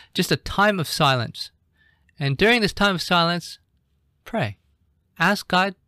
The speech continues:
to give you the gift of eternal life. Confess your faith in him. Offer your life to him. And he will answer. Let's pray together.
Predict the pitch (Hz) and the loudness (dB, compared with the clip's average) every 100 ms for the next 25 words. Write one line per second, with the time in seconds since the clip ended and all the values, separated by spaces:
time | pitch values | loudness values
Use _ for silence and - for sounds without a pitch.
0 | _ _ 165 - 170 180 165 - 151 156 | _ _ -6 -2 -2 -2 -4 -4 -4 -4
1 | 147 151 147 127 107 117 _ _ _ _ | -6 -4 -4 -4 -6 -8 _ _ _ _
2 | _ _ _ _ - 151 - 202 196 - | _ _ _ _ -4 -2 2 2 2 0
3 | 165 - 180 165 160 117 113 - _ _ | -4 -2 -2 0 -4 -6 -10 -14 _ _
4 | _ _ _ _ - 165 185 190 180 151 | _ _ _ _ 0 2 2 -4 -4 -2
5 | 117 - - 151 139 139 _ _ _ _ | -2 -4 -8 -12 -12 -14 _ _ _ _
6 | _ _ - - - - _ - 151 - | _ _ -20 -20 -20 -20 _ -4 -2 -2
7 | 208 208 208 202 170 180 185 - 120 - | 0 -2 -2 -2 0 0 -2 -8 -12 -18
8 | _ _ _ _ _ _ _ _ _ 196 | _ _ _ _ _ _ _ _ _ -8
9 | - 185 139 120 101 120 | 0 2 2 0 -4 -8